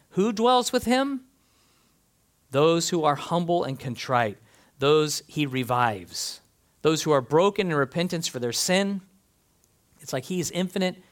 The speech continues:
We're short-lived. We're finite. And yet he says, "Who do I dwell with?" Those who humble themselves,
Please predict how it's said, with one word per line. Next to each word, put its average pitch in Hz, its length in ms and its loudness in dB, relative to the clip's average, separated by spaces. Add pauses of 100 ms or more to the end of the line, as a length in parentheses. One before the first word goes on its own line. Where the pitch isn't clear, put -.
(200)
We're 214 140 2
short-lived. 240 720 -2 (260)
We're 190 120 4
finite. 185 600 -2 (320)
And 131 100 -8
yet 143 120 0
he 143 40 -2
says, 139 360 -2 (300)
"Who 285 200 0
do 240 120 2
I 202 200 4
dwell 87 320 -10
with?" - 400 -20 (760)
Those 131 240 -4
who 165 80 -10
humble 143 280 -6
themselves, - 800 -16